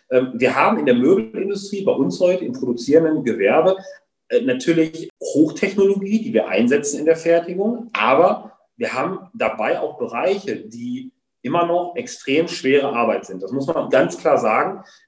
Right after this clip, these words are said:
Ähm, und die, ähm, unsere Mitarbeiter an der Stelle, wie an anderen auch, müssen da Höchstleistungen jeden Tag bringen. Und man muss sich einfach jetzt mal als Beispiel unsere Verladung nehmen. Wenn man sich einfach mal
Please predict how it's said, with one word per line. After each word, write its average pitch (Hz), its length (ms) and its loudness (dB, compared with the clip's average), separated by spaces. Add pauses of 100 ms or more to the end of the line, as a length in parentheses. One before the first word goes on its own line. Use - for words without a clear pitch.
Ähm, 131 340 2
und 135 240 -2
die, 127 240 0
ähm, 120 480 0
unsere 120 180 -2
Mitarbeiter 143 520 2
an 123 100 -4
der 123 120 4
Stelle, 131 580 0 (100)
wie 123 100 0
an 120 100 -2
anderen 120 280 -2
auch, 151 420 2
müssen 139 320 -6
da 120 320 0
Höchstleistungen 139 720 0
jeden 135 240 -6
Tag - 380 -4
bringen. 175 240 -4 (380)
Und 139 220 2
man 127 120 2
muss 160 120 0
sich 156 120 -2
einfach 160 240 -2
jetzt 160 200 -4
mal 147 480 0 (120)
als 135 200 -2
Beispiel 156 460 -2
unsere 147 260 -2
Verladung 120 600 0
nehmen. 87 200 -12 (220)
Wenn 143 140 2
man 170 120 2
sich - 140 -6
einfach 180 260 -2
mal 160 320 2